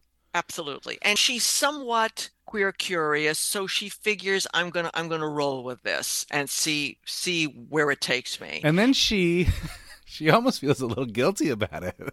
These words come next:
Speaker 2: <laughs>
Speaker 1: Right.
Speaker 2: Yeah.
Speaker 1: Yes, because she is borrowing, she, she, she's borrowing an identity that belongs to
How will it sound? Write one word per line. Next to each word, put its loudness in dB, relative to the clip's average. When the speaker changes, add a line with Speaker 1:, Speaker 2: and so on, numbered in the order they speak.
Speaker 2:
<laughs> -4
Speaker 1:
Right. 4
Speaker 2:
Yeah. -6
Speaker 1:
Yes, 2
because 2
she 2
is 4
borrowing, 4
she, -4
she, -2
she's 0
borrowing 2
an -2
identity -4
that -8
belongs -2
to -6